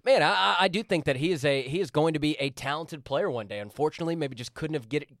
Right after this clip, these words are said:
couldn't have gotten his career going, uh, a-, at the, at the tempo, at the speed that he wanted to at Tennessee. You're right, man. Ten-, in the last couple of years, well, I should say since the start of the Josh Heupel era, Tennessee's been pretty fortunate to have a relatively young running back room,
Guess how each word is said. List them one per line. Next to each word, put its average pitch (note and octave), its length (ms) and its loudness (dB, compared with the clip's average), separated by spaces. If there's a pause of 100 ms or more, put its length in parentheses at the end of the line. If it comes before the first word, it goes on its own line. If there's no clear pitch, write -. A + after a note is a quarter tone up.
(140)
couldn't A3+ 220 2
have B2 180 -4
gotten F3+ 240 0
his D3 100 -6
career D#3 380 -2
going, D3+ 420 0 (340)
uh, A#2+ 240 0
a-, E3 280 -2
at F3 220 -2
the, C3+ 300 2
at E3+ 140 -4
the D#3 80 -8
tempo, D3+ 380 0
at C#3+ 80 0
the B2+ 60 -10
speed D#3 320 -4
that C#3+ 80 -2
he B2 40 -2
wanted C3 300 -2
to C#3 200 -4
at C#3+ 220 2
Tennessee. C#3 460 -4 (340)
You're B3 160 -2
right, F3 220 4
man. B2+ 160 -4
Ten-, E3+ 200 -6
in A3+ 120 -2
the A3 80 0
last B3+ 220 0
couple - 200 -6
of C3 60 -4
years, C3+ 420 -4 (520)
well, D#3+ 140 2
I D3 80 4
should D3+ 220 -8
say C3+ 160 -2
since E3 260 -8
the C3 80 -12
start D3 220 0
of B2 40 -4
the A2+ 60 -6
Josh C3+ 280 -4
Heupel B2+ 280 -4
era, C3 140 0
Tennessee's A#3 420 -6
been D#3+ 160 -4
pretty F3 220 -4
fortunate D3+ 640 -6
to C#3+ 80 -4
have C#3+ 200 2
a A#2+ 380 -4 (320)
relatively F#3+ 720 0
young C3 500 -4
running D#3+ 320 -4
back G2+ 300 -8
room, E2 180 -20